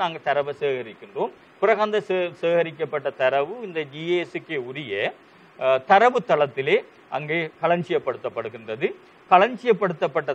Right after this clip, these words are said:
தரவுகள், அ, வினவுதல் அந்த செயல்முறைக்கு ஊடாக அல்லது அங்கே களஞ்சியப்படுத்தப்பட்ட தரவுகளை சரியான முறையிலே ஒழுங்குபடுத்தி முகாமை செய்து நாங்கள் quarries, அங்கே இந்த, அ, வினவுதல் செயல்முறைகளுக்கு ஊடாக நாங்கள் அந்த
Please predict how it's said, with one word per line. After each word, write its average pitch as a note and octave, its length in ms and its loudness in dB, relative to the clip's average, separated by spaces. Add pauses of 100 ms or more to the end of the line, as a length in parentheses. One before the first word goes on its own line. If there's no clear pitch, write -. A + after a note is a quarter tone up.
தரவுகள், C3+ 500 2 (1000)
அ, C#3 100 -2 (480)
வினவுதல் G#3 560 4
அந்த D#3 260 -4
செயல்முறைக்கு C#3+ 560 -6
ஊடாக A2+ 280 2 (460)
அல்லது E3 240 2
அங்கே D#3 220 -4
களஞ்சியப்படுத்தப்பட்ட D3+ 1040 -4
தரவுகளை C#3 440 -2 (100)
சரியான D3 440 -2
முறையிலே D3 320 -4 (100)
ஒழுங்குபடுத்தி C#3+ 580 -8 (120)
முகாமை C3+ 360 0
செய்து A#3 260 -8
நாங்கள் D3+ 300 -2 (340)
quarries, D3+ 480 8 (360)
அங்கே E3 180 -2 (100)
இந்த, C#3+ 140 0 (460)
அ, C3+ 180 2
வினவுதல் F#3+ 500 4
செயல்முறைகளுக்கு C#3 680 -2 (220)
ஊடாக C3 340 8 (500)
நாங்கள் D#3+ 320 -2
அந்த D3+ 120 -12